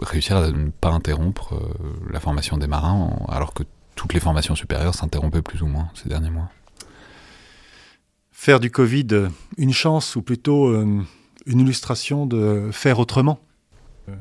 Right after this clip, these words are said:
Speaker 1: C'est le grand truc de la marine, ça. Il faut faire
Speaker 2: Non,
Speaker 1: autrement,
Speaker 2: mais
Speaker 1: faut s'adapter aux circonstances, faut,
Speaker 2: Mais
Speaker 1: faut
Speaker 2: oui, parce que c'est, enfin, c'est pas le grand truc de la marine, c'est juste, euh, à l'école de la mer, c'est que, euh, avec la mer, euh, ou à cause de la mer,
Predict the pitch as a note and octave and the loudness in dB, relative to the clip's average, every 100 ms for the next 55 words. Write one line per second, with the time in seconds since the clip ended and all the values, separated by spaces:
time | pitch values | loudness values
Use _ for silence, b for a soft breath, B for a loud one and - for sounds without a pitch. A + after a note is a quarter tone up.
0 | - - - G#2 G#2+ - G2+ E2+ F2 F2 | -18 -8 -2 0 0 2 2 2 0 0
1 | - - - - F#2 E2 D3+ A2 G#2 - | -4 -12 -16 -4 -2 2 4 4 2 2
2 | G#2 F2+ - G2 - - E2 - A2+ - | 2 2 4 2 2 -2 -4 2 2 2
3 | - F3+ A#3 A3 G2+ A#2+ - C3+ - A#2 | 0 4 4 2 -2 -6 -2 -4 -2 -2
4 | A2 B2 B2 A#2+ B2 A#2 A#2+ A2+ A2 B2+ | -4 -4 -4 -4 -4 -4 -2 0 2 2
5 | D#3+ F3+ - A2+ G#2+ D3 - B2 A2 G#2 | 0 -2 -4 -4 -2 -6 -4 -2 0 2
6 | G#2 G#2+ G#2+ A2+ G#2+ C3+ F3+ E3 - - | 2 0 2 2 2 2 0 -2 -8 -10
7 | - A2 A#2 A2 G#2 G2 - b b b | -8 -4 -2 -2 -2 -6 -12 b b b
8 | b _ D#3+ - - G#2 A2 A2 G#2+ B2+ | b _ -16 -16 -10 -6 -4 -2 0 0
9 | F3+ D3 - D#3+ - A2 G#2+ G#2+ G#2 G#2 | 0 -2 -6 -12 -8 -6 -6 -6 -6 -8
10 | - D#3+ C3+ B2+ A#2+ C#3+ F#3 F3 - | 2 4 6 4 4 2 0 -4 -12